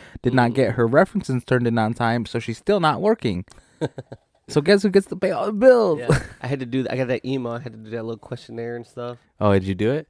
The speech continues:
Speaker 2: Yeah.
Speaker 1: Did Jackie never got hers because she put yahoo dot com because of you?
Speaker 2: I, I get, who uses Outlook? Am I wrong for using Yahoo?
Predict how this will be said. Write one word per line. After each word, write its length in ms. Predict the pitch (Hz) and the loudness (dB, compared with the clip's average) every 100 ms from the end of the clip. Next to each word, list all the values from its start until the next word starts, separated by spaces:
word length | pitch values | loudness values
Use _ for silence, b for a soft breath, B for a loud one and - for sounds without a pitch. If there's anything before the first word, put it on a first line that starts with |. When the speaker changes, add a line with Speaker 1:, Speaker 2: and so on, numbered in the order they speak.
| - | -14
Speaker 2:
Yeah. 260 | - 107 117 - 113 | -12 -10 -12 -12 -6
Speaker 1:
Did 180 | 107 | -2
Jackie 300 | 107 104 113 | 2 2 2
never 180 | 104 98 | 0 0
got 200 | 90 104 | 0 -2
hers 220 | 104 90 | -2 -4
because 400 | 98 92 98 90 | -4 -6 -2 -4
she 160 | - 101 | -4 -8
put 200 | - 73 | -4 -4
yahoo 420 | 85 95 104 95 | -2 -2 -2 -4
dot 220 | 90 - | -6 -8
com 400 | - 101 92 90 - | -8 -6 -4 -6 -12
because 200 | - 98 | -10 -8
of 60 | 90 | -6
you? 200 | 95 104 _ _ _ _ - | -8 -10 _ _ _ _ -16
Speaker 2:
I, 100 | - | -12
I 140 | 120 - | -10 -10
get, 180 | - - b b b _ | -12 -16 b b b _
who 540 | - 247 294 294 269 - - - | 0 6 8 6 2 -8 -16 -14
uses 420 | 202 214 185 165 - | -10 -6 -6 -6 -2
Outlook? 500 | 165 - 147 131 - - _ _ 214 _ _ _ _ _ _ _ - - _ _ _ _ _ | -2 -2 -4 -8 -10 -20 _ _ -20 _ _ _ _ _ _ _ -20 -20 _ _ _ _ _
Am 160 | 147 190 | -4 0
I 80 | 254 | 2
wrong 340 | 180 170 233 | 4 4 2
for 140 | 220 | -2
using 280 | 214 220 185 - | -6 -6 -8 -4
Yahoo? 420 | 139 165 269 302 | -4 -2 -6 -8